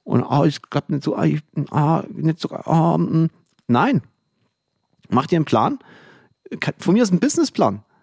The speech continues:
Da, noch, noch hundert Prozent der Businesspläne funktionieren, aber ist scheißegal. Mach den riesengroß und dann mach neunundneunzig Komma neun Prozent. Das ist mehr, als neunundneunzig Komma neun Prozent der Menschen überhaupt jemals gemacht haben. Dann hat der Businessplan nicht funktioniert. Bist trotzdem Milliardär.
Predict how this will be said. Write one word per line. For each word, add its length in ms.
Da, 160
noch, 240
noch 200
hundert 260
Prozent 360
der 40
Businesspläne 500
funktionieren, 480
aber 120
ist 60
scheißegal. 600
Mach 160
den 180
riesengroß 480
und 100
dann 80
mach 160
neunundneunzig 500
Komma 180
neun 140
Prozent. 360
Das 120
ist 140
mehr, 160
als 160
neunundneunzig 420
Komma 180
neun 140
Prozent 260
der 60
Menschen 220
überhaupt 180
jemals 260
gemacht 260
haben. 100
Dann 60
hat 80
der 60
Businessplan 440
nicht 100
funktioniert. 360
Bist 120
trotzdem 220
Milliardär. 360